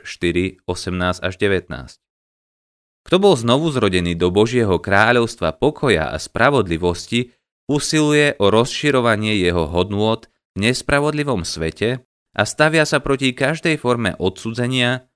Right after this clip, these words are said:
zneužívania politickej alebo ekonomickej moci, útlaku a diskriminácii.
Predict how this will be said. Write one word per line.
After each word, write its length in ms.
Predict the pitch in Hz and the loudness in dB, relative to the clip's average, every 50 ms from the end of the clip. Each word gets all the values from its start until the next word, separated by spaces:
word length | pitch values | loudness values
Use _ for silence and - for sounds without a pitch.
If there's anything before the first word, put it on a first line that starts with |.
| _ - - | _ -16 -12
zneužívania 800 | 80 92 92 95 101 104 104 104 113 113 107 107 107 107 95 87 | -6 -2 0 2 2 2 2 2 0 0 2 2 0 0 0 -2
politickej 800 | - 92 95 98 104 101 - 104 92 - - - 95 95 92 - | 0 0 0 0 0 -2 -4 -6 -8 -6 -4 0 0 0 0 0
alebo 260 | 82 82 82 78 80 | -2 -4 -4 -4 -4
ekonomickej 760 | - 78 90 - - 95 95 90 87 85 80 - - - 69 82 | -4 -4 -4 -4 -4 -4 -4 -2 -4 -6 -8 -10 -12 -12 -12 -8
moci, 500 | 82 87 95 92 - - 110 107 104 _ _ _ _ _ _ _ _ _ - | -6 -6 -6 -6 -4 -4 -4 -4 -6 _ _ _ _ _ _ _ _ _ -2
útlaku 720 | 104 117 127 131 131 - 127 120 117 120 - 123 120 - | 0 0 0 0 -2 0 0 0 0 0 -2 -4 -4 -2
a 80 | - 92 | -4 -4
diskriminácii. 1120 | 101 101 101 - - - 101 85 82 82 80 73 71 69 - - - 58 57 62 64 _ | -4 -4 -6 -6 -6 -8 -6 -6 -4 -6 -6 -6 -8 -10 -10 -12 -14 -14 -14 -16 -18 _